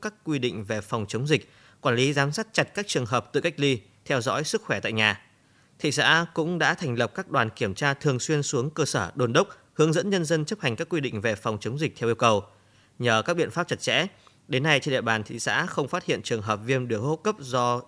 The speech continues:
ncovi mười chín gây ra. Bên cạnh đó, thị xã cũng đã hỗ trợ tháo gỡ khó khăn cho các doanh nghiệp ổn định sản xuất, nhất là việc giải quyết những vướng mắc trong công tác giải phóng mặt bằng phục vụ nhu cầu mở rộng sản xuất. Trước diễn biến của dịch bệnh,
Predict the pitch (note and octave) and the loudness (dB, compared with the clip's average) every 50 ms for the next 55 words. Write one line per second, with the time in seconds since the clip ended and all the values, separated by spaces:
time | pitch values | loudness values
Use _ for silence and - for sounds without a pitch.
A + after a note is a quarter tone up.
0 | _ - C3 B2+ A2+ - C3+ B2+ A#2+ A2+ B2 A#2 A2 A2 G2 - - A2 C3+ D3 | _ -4 -4 -4 -2 -2 -2 -2 -2 0 -2 -2 -2 -2 -4 -4 -6 -4 -2 0
1 | C3 G#2 B2 A#2+ A2+ - - - _ _ _ _ _ _ _ _ _ - C#3 C#3 | 2 4 6 4 4 4 -2 -20 _ _ _ _ _ _ _ _ _ -2 0 2
2 | - D3 A2+ A#2+ A#2+ A2 A#2 C#3 F3+ F#3+ - - C3+ A#2+ - - C3+ D3 D#3 - | 2 2 0 2 2 2 2 2 -2 -4 -6 -6 -4 -2 0 2 2 2 2 -2
3 | E3 E3 F#3 F3 D3+ D#3+ F3 E3 E3+ F3+ G3 - - D#3+ G#2+ G#2+ - A#2 A#2 B2 | -6 -6 -4 -2 -2 -2 0 0 -2 -2 -2 -2 0 0 0 0 0 -2 0 0
4 | E3 D3 C#3 C3+ - - D3+ C#3+ C3+ - C3+ F3 E3+ D3+ D#3 C#3 C3 B2+ A#2 G2 | 0 0 0 -2 -2 -2 -2 -2 -2 -2 -4 -6 -4 -2 -2 0 2 2 2 0
5 | - - - - - C3+ A2+ A2+ B2+ - B2+ - B2+ G2+ - - F#3+ G#3 - - | -2 -10 -14 -4 0 0 2 2 0 -2 -2 -4 -4 -2 0 0 -2 -2 -2 -10
6 | _ _ _ _ _ - C3+ D#3 G#3 E3+ D3 A2+ B2 G2+ G#2 A2 G#2 F#2 - - | _ _ _ _ _ -2 0 2 2 2 2 2 2 2 2 2 0 0 0 0
7 | E3+ F3+ D#3+ D#3+ D3 F3+ C#3+ C#3 C#3 D3+ E3+ G3+ G3+ - - D#3+ C#3 - C3 B2+ | 0 0 0 0 0 2 2 4 4 4 4 2 0 0 -2 0 0 2 0 0
8 | B2 - F3+ F3 C#3+ C3 B2+ A#2+ - - - A2+ C#3 C#3+ A2+ G2 A2+ A2+ A2 G#2 | 0 0 -2 -2 2 2 2 2 2 0 -2 0 0 0 0 2 2 2 2 2
9 | G2 G2 G2 - A#2+ G2+ - - A#2 B2 - A2 A2 A#2+ A#2+ G#2+ - _ - A#2+ | 2 -2 -2 -2 -4 -4 -4 -2 -2 -2 0 0 0 0 -2 -2 -4 _ 0 2
10 | G#2+ G2+ G2 G#2 G2 F#2 F2 F#2 A#2 - - - F#2 F2 - E3 G3+ - - - | 2 2 2 0 0 -2 -2 -2 -2 -2 -4 -4 -4 2 6 6 6 4 2 -20
11 | - - - - - - - - G3 F#3 G3 F3+ E3+ C#3+ C3 C3 D3+ G3 G#3+ - | -20 -20 -20 -20 -20 -8 -2 2 2 4 4 4 4 4 4 4 4 0 0 0
12 | C#3 A2 A2+ A#2 B2+ B2 - | 0 0 2 4 4 4 4